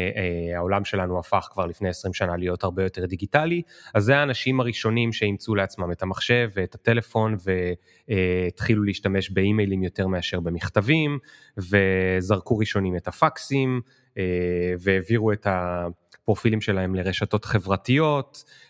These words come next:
אה, וכשהמסה הגדולה של ה-, אה, אנשים הגיעו לשם, להם כבר היה את הכלים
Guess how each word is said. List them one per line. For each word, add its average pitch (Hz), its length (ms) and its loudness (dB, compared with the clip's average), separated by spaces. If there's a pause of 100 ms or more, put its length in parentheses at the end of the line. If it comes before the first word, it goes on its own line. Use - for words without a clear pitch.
(120)
אה, 95 420 4 (100)
וכשהמסה 107 1300 2
הגדולה 104 420 2
של 104 200 -2
ה-, 87 680 -2 (420)
אה, 82 720 -2
אנשים 95 460 -2 (340)
הגיעו 123 260 2
לשם, 117 540 0
להם 127 320 2
כבר 117 280 2
היה 107 180 2
את 110 120 -4
הכלים 104 500 0